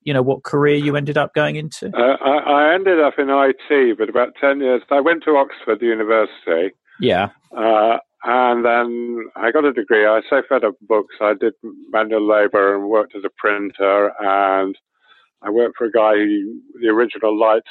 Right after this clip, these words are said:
Speaker 2: guy for the Pink Floyd.
Speaker 1: Yeah.
Speaker 2: Around the time of Sid Barrett, I worked for him making stuff for lighting for a bit.
Speaker 1: Yeah.
Speaker 2: And then I got a family and a mortgage and thought I'd better get a career. So I went into I T about the age of twenty-nine.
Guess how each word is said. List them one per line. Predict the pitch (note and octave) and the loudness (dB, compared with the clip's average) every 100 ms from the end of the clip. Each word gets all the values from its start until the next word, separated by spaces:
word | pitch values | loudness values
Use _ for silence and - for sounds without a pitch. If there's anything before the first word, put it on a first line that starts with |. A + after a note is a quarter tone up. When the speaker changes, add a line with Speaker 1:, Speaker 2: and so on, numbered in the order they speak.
| - | -2
Speaker 2:
guy | A2 A2 - | 0 0 -2
for | G#2+ | -10
the | G#2 G#2+ | -8 -6
Pink | G#2+ - - | -8 -10 -4
Floyd. | A#2 A2+ A#2+ C3 _ _ _ _ _ _ | 0 2 2 -2 _ _ _ _ _ _
Speaker 1:
Yeah. | C#3 A#2+ B2 B2+ | 0 0 -2 -4
Speaker 2:
Around | A2 A2+ A2 | -2 0 0
the | G#2+ | 0
time | B2+ A2+ G2+ | 2 2 0
of | - | -2
Sid | C3+ G#2 | -2 0
Barrett, | A2 G#2 G#2+ G#2 | 2 2 2 0
I | |
worked | A2+ A#2 - | 0 0 0
for | A2+ | -2
him | G2 A2 G#2 | 0 -2 0
making | G2+ G2 A2+ G#2 G2+ - | 0 0 -4 -8 -10 -6
stuff | G#2+ - | -4 -4
for | G#2 | -4
lighting | G#2 G#2 G2+ - G2 F#2+ F#2 - | 0 2 2 0 -4 -4 -8 -10
for | G2+ | -8
a | F2 | -2
bit. | G2 G#2+ - - - - | 0 0 -4 -18 -14 -2
Speaker 1:
Yeah. | B2+ G#2+ | 0 2
Speaker 2:
And | A2+ | 0
then | C3 C3+ | 2 0
I | B2 | 0
got | A#2+ | 0
a | A#2+ B2+ - - | 0 -2 -8 -6
family | C3 B2+ A#2 G2+ G#2 G2+ - | 0 0 0 0 0 0 -4
and | G#2+ | -8
a | G#2+ | -8
mortgage | G#2 A2+ G#2+ F#2+ - | -2 0 2 0 -4
and | G2 | -10
thought | - G#2+ F#2+ | -6 -6 -2
I'd | G2+ | -2
better | G2+ G2 F#2 | 0 -2 0
get | F#2+ | 0
a | F#2 - | 0 -4
career. | G#2+ G2 G2+ F2 F2 - | -2 0 2 2 -2 -2
So | |
I | G#2 | 0
went | A2 A2+ G#2 | 0 -2 -4
into | F#2 G#2+ | -2 0
I | G2+ G2 - | 2 0 -2
T | A2 G2 | 0 2
about | F#2 F2+ | 0 -2
the | G2+ F#2 | 0 0
age | F2+ | -2
of | - - | -8 -6
twenty-nine. | F#2+ F2 F#2 G2 F#2 E2 D#2+ | -6 -4 -4 0 0 0 -2